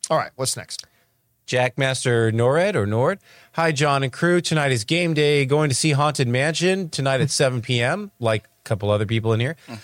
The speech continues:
Speaker 2: "I'm expecting to laugh my ass off, John. Hope you and Chef Pleasures enjoy it too."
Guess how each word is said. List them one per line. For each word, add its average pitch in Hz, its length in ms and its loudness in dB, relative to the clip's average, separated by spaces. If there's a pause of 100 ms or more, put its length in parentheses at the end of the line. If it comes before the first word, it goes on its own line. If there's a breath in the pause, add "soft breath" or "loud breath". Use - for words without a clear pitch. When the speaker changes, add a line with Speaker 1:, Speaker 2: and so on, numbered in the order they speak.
(180 loud breath)
Speaker 2:
"I'm 143 160 0
expecting 165 400 -2
to 143 60 2
laugh 139 200 0
my 127 120 0
ass 156 260 -2
off, 147 160 2
John. 151 240 2
Hope 151 240 0
you 151 80 2
and 135 80 -2
Chef 139 180 2
Pleasures 156 420 0
enjoy 139 280 0
it 123 80 -6
too." 175 380 -4